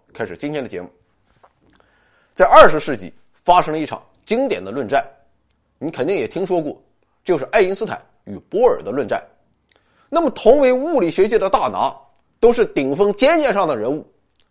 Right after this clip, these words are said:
这哥俩到底争个毛线呢？你或许认为这种人物的论战，岂是我们普通人就可以随随便便看懂的？但事实上，爱因斯坦与波尔争论，正是一个人类所面对的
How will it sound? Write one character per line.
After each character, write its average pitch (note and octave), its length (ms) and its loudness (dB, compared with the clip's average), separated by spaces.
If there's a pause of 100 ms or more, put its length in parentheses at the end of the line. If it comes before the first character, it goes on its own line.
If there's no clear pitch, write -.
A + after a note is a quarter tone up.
(140)
这 G3 100 0
哥 A3 160 4
俩 F#3+ 100 2 (300)
到 A3 180 2
底 G#2+ 120 -8
争 E3+ 120 -6
个 D3+ 80 -6
毛 A2+ 160 -4
线 G3 240 0
呢？ - 60 -14 (1300)
你 B2+ 100 -6
或 A#3+ 160 2
许 C3 80 -8
认 G2 220 -8
为 - 80 -20 (280)
这 E4+ 140 -2
种 F3+ 180 2
人 D3 220 2
物 G#3 60 -2
的 E3 100 2
论 F3 180 0
战， D#3+ 220 0 (300)
岂 - 240 -8
是 G3+ 100 -2
我 A#2 140 -6
们 C3 120 -6 (120)
普 F2 160 -14
通 F3+ 160 -4
人 G2+ 160 -8 (240)
就 F3+ 80 -4
可 - 80 -6
以 C#3 80 -4
随 E3+ 180 -8
随 F#3 100 -6
便 G3 180 0
便 F#3+ 120 -4
看 A3+ 180 0
懂 A2 200 -10
的？ F2 120 -16 (1040)
但 C3 100 -2
事 E3+ 120 -4
实 C3 60 -2
上， A2 140 -6 (200)
爱 A3+ 120 4
因 C4 120 2
斯 C#4+ 100 -6
坦 D3 160 -4
与 B2 60 -8
波 A3 200 0
尔 G#2+ 140 0
争 G3 180 0
论， G#3 160 -2 (380)
正 C#4 160 2
是 A#3+ 100 -4
一 G3 140 -6
个 A#3+ 140 6
人 C#3+ 280 2
类 - 240 0 (120)
所 G2 180 -12
面 C#3+ 300 -4
对 A#2 120 -8
的 - 140 -14